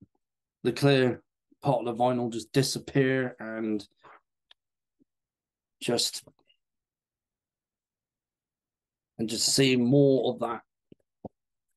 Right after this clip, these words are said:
dark purple consuming this record. And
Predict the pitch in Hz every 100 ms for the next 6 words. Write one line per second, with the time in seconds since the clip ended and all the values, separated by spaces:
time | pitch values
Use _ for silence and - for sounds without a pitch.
0 | - 143 135 123 - - - - 139 131
1 | 117 117 107 - _ _ _ _ _ _
2 | _ _ _ _ - 123 - 139 139 123
3 | 120 117 127 123 - 113 113 117